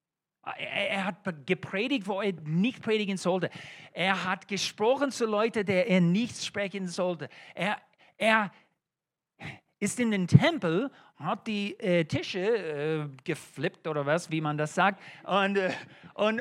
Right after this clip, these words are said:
und ist er dann, was, fünf Tage später tot. Er hat sein Leben riskiert.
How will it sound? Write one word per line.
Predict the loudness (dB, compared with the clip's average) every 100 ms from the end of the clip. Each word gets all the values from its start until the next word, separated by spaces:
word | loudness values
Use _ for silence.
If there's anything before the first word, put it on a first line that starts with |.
| 0
und | 2 2
ist | 0 -2 -4 -4
er | 0 0
dann, | 2 2 2 0 -4 -8 _ _ _ _ _ _ _ _ _ _ _
was, | -10 -10
fünf | -2 -2 0
Tage | 4 4 2
später | -4 -4 -4 -2 -4 -4 -10 _
tot. | -6 -6 -8 -16 _ _ _ _ _ _ _ _ _ _ _ _ _ _ -20
Er | -12 -10 -4
hat | -4 -2
sein | -4 -4
Leben | -6 -6 -6 -6 -10 -12
riskiert. | -16 -16 -20 -20 -20 _